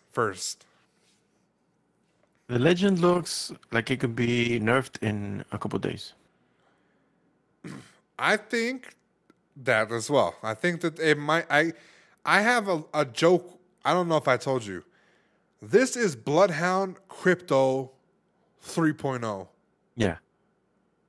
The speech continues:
Speaker 1: I,
Speaker 2: From the
Speaker 1: I, I don't see why we have a legend like this, but okay.
Speaker 2: From the preview that I was seeing, it's just gonna make a lot of people start complaining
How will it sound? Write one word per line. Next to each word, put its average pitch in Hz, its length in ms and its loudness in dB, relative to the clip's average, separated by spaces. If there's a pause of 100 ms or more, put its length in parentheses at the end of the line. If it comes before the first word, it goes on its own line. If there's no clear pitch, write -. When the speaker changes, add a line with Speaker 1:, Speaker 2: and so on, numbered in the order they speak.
(760)
Speaker 1:
I, 127 80 -8
Speaker 2:
From 117 140 2
the 135 240 6
Speaker 1:
I, 139 60 0
I 143 40 2
don't 160 200 0
see 139 320 -4
why 123 180 2
we 117 160 -2
have 113 240 2
a 110 60 0
legend 107 420 -4
like 98 200 -12
this, - 180 -16
but 101 140 -8
okay. 110 280 -4 (600)
Speaker 2:
From 123 200 0
the 117 100 2
preview 160 580 0
that 98 120 0
I 95 60 2
was 98 180 0
seeing, 160 320 -4
it's 92 140 -4
just 110 180 -6
gonna 110 220 -2 (120)
make 107 300 -4
a 104 40 -2
lot 101 140 0
of 101 120 -6
people 98 580 -2 (480)
start 110 220 -2
complaining 92 500 -4